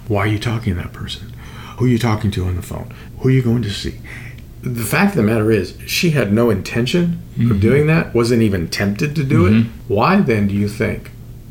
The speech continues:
Speaker 1: he was reading her like that?
Speaker 2: 'Cause that's what he was thinking.
Speaker 1: <laughs> Exactly.
Speaker 2: And you
Speaker 1: He
Speaker 2: think that people think like you think.
Speaker 1: Exactly.
Speaker 2: Mm-hmm.
Speaker 1: He was projecting
Speaker 2: Yeah.
Speaker 1: his own heart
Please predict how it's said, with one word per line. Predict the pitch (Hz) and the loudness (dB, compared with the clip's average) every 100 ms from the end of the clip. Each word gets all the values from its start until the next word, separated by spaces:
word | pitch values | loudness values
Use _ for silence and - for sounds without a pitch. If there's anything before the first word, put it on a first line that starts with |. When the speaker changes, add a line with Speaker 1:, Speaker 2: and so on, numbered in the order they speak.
| - - - - - | -16 -16 -16 -16 -12
Speaker 1:
he | - | -2
was | 110 98 95 | 0 0 -2
reading | 98 104 95 | 0 0 -2
her | 90 87 | -4 -6
like | 90 - | -6 -8
that? | - - - - - | -10 -12 -14 -16 -14
Speaker 2:
'Cause | - 117 | -6 -2
that's | 92 98 | 0 0
what | - 104 | 2 4
he | 135 | 6
was | 185 113 | 4 6
thinking. | 165 - 98 | 4 6 8
Speaker 1:
<laughs> | 185 | 8
Exactly. | - - - - 120 - 107 87 - - - | 8 2 0 0 0 0 -2 -4 -6 -14 0
Speaker 2:
And | 113 110 | 6 8
you | 120 | 8
Speaker 1:
He | 135 | 6
Speaker 2:
think | 123 107 | 6 6
that | 107 90 | 4 4
people | 127 104 101 | 4 4 2
think | - 117 101 | 4 2 4
like | 110 101 | 2 4
you | 165 | 2
think. | 165 - 92 - - | 2 -2 -2 -4 -4
Speaker 1:
Exactly. | 117 101 113 117 107 - 85 | -2 0 2 2 0 -4 -6
Speaker 2:
Mm-hmm. | - 101 113 113 135 | -2 0 0 -2 0
Speaker 1:
He | 127 | 4
was | 143 147 | 4 4
projecting | - 110 98 113 131 - 101 98 95 104 104 | 2 -2 0 2 0 0 0 0 -2 -4 -4
Speaker 2:
Yeah. | 143 107 104 | -2 -2 0
Speaker 1:
his | 117 107 | 2 2
own | 98 98 123 185 175 104 92 - | 2 2 6 6 6 4 0 -6
heart | - 101 87 - | -2 0 0 -4